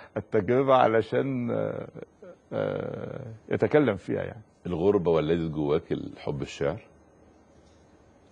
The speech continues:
Speaker 1: آه، أكتر، آه، أكتر.
Speaker 2: مرت عليك لحظات في بداية الغربة كنت بتبكي إنك أنت سبت بلدك؟
Speaker 1: آه، لا.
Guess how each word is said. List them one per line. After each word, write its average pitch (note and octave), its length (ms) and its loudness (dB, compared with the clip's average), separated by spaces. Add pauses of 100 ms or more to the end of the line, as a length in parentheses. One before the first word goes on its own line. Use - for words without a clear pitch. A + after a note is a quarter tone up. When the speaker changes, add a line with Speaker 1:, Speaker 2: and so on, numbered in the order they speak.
(200)
Speaker 1:
آه، G#2+ 240 2
أكتر، - 340 -6
آه، F2 180 -8 (600)
أكتر. - 240 -14 (2000)
Speaker 2:
مرت F2+ 240 0
عليك D2+ 200 -4
لحظات D2 360 -2
في C2 240 -2
بداية C#2 280 -4
الغربة C2+ 400 -4
كنت C#2+ 240 -6
بتبكي - 340 -4
إنك C2 200 -4
أنت C#2 120 -6
سبت - 260 -6
بلدك؟ G#2+ 300 0 (1900)
Speaker 1:
آه، B2+ 520 6 (840)
لا. A2 160 -2